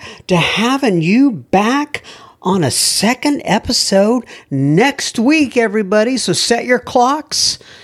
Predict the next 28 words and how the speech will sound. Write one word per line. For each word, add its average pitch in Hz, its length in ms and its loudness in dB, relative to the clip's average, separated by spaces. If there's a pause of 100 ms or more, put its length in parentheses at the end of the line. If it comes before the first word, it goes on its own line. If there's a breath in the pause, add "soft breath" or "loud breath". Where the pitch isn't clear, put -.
(260 loud breath)
I - 60 -6
guess 175 220 0
that's 226 220 -2
what - 440 -6
you 214 80 -2
do. 233 240 2
Maybe 214 260 2
you 208 60 0
set - 320 -2
notifications 175 880 2
or 180 60 -2
something 185 360 0
like 185 200 2
that 185 240 0
for - 100 -4
when 170 160 4
the 165 80 4
new 160 180 2
episodes 170 480 0
come 180 220 -2
out. 180 240 0 (300 loud breath)
You 175 60 2
probably 254 260 2
don't 175 180 2
set - 240 -4
your 120 140 -2
clocks, 127 400 -2
but 131 240 0